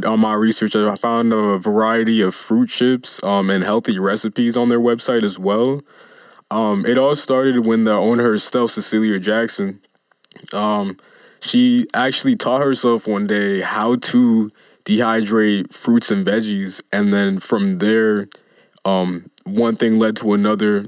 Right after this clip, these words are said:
um, and built up into what we have today. Um, and you can usually find their products distributed in local colleges, hospitals, golf courses, um, markets.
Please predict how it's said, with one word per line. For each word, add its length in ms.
um, 240
and 220
built 260
up 220
into 580
what 180
we 140
have 240
today. 480
Um, 480
and 100
you 140
can 160
usually 360
find 340
their 160
products 500
distributed 720
in 560
local 380
colleges, 680
hospitals, 720
golf 340
courses, 560
um, 640
markets. 800